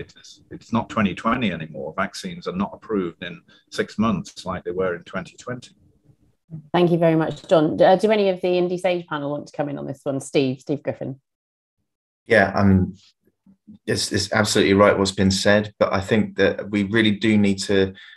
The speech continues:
Speaker 3: think about this, this almost myth that's built around the fact that, that being exposed and infected by this virus is preferable to having a vaccine.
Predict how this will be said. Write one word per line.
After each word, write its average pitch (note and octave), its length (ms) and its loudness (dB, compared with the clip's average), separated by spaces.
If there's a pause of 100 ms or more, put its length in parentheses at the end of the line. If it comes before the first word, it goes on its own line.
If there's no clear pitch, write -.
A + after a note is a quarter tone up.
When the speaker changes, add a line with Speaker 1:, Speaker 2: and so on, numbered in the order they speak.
(180)
Speaker 3:
think A2+ 260 -2
about F#2+ 340 0
this, - 320 -4
this - 260 -4
almost F#2 580 0
myth G2 420 0
that's - 360 -6
built G#2 380 2
around F#2+ 320 4
the F#2+ 80 0
fact F2+ 340 -8
that, F#2 200 -4 (140)
that G2 220 -8
being G#2 200 0
exposed G2+ 500 -2
and F#2+ 100 -2
infected F#2+ 560 -8 (180)
by G2 140 0
this F2 160 -6
virus E2+ 540 -4 (420)
is F#2 140 -4
preferable F#2 580 -4
to - 100 -4
having F2 320 -8
a E2 60 -12
vaccine. F2+ 680 -6